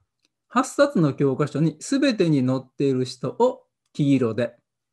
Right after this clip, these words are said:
八冊の教科書のうち三冊から七冊に載っている人物を緑で塗ってみました。関西でいうと、カンカン同一クラスの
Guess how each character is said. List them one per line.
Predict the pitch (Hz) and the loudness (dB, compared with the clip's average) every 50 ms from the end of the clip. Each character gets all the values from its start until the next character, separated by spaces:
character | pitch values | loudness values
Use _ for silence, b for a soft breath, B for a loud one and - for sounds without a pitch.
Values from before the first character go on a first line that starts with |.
| _ _ _ _ _ _ _ _ | _ _ _ _ _ _ _ _
八 | _ - 226 247 | _ -4 -4 -4
冊 | 247 - 277 277 277 285 277 | -2 2 0 0 2 2 0
の | 151 131 123 | 0 0 0
教 | 156 147 139 - | 0 0 0 0
科 | 147 127 | -2 -4
書 | - 139 | -4 -4
の | 123 117 | -4 -4
う | 117 120 | -6 -6
ち | - - - | -6 -8 -8
三 | - - 240 277 349 349 | -4 -2 0 0 0 -2
冊 | - 240 160 - - | -2 -4 -4 -4 -4
か | - 131 | -4 -2
ら | 120 117 120 | -2 -2 -2
七 | 147 202 240 277 302 | -2 0 0 -2 -2
冊 | - 277 180 - 165 143 | -4 -6 -6 -4 -4 -4
に | 127 120 117 | -2 -2 -2
載 | 127 139 139 | -4 -4 -6
っ | |
て | - _ _ - 151 143 139 147 | -8 _ _ -6 -4 -2 -2 0
い | |
る | 165 208 262 - b b b b b b b - | 0 -2 -2 -4 b b b b b b b -6
人 | 135 147 170 165 147 127 117 | 0 2 2 2 2 0 -2
物 | 120 113 - - 185 202 | -6 -8 -10 -4 0 0
を | 220 - - - - | 0 0 -2 -12 -4
緑 | 151 151 180 214 247 233 170 160 180 | 0 0 2 4 4 2 2 2 0
で | 214 - - | -2 -4 -2
塗 | 131 117 | -4 -6
っ | 110 | -6
て | - - - 202 190 | -8 -4 -4 -2 -2
み | 156 120 | -2 -2
ま | 110 104 90 | -4 -6 -8
し | - - - | -12 -16 -14
た。 | - - - _ _ _ _ _ _ _ _ _ _ _ _ _ _ _ _ _ _ _ _ _ _ _ _ _ _ _ _ - | -14 -14 -14 _ _ _ _ _ _ _ _ _ _ _ _ _ _ _ _ _ _ _ _ _ _ _ _ _ _ _ _ -4
関 | - 247 285 330 | -2 0 0 0
西 | - - 135 123 120 | 0 0 0 0 0
で | 113 113 | -2 -6
い | 113 117 | -6 -6
う | 113 113 | -10 -8
と、 | - - 147 - - - - | -2 -2 -2 -2 -2 -8 -4
カ | - 208 240 | -2 0 0
ン | 240 226 | 0 0
カ | 220 214 220 202 | 0 0 0 0
ン | 165 | 0
同 | 143 175 202 220 220 220 | 0 2 4 4 4 2
一 | 208 214 214 202 | 0 -2 -4 -4
ク | 202 196 | -2 0
ラ | 190 160 151 | 0 0 -2
ス | - - | -2 -4
の | 123 123 - B | -4 -4 -6 B